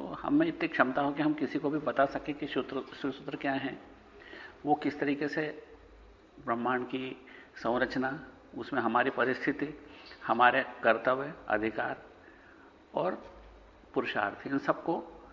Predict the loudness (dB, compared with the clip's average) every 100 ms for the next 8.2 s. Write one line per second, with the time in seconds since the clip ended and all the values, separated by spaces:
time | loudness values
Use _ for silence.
0 | -2 0 4 6 4 4 4 8 8 8
1 | 4 2 4 4 2 0 -2 -2 -6 -8
2 | -12 -16 -20 -20 -20 -8 -4 -2 2 2
3 | 4 2 0 2 4 6 6 4 2 4
4 | 4 4 2 -2 -2 -12 -18 -20 -20 -20
5 | -20 -20 -20 -20 -20 -20 -20 -20 -20 -20
6 | -20 -10 -8 2 8 10 10 6 4 2
7 | -4 -12 -16 -18 -4 0 0 2 2 2
8 | -2 -8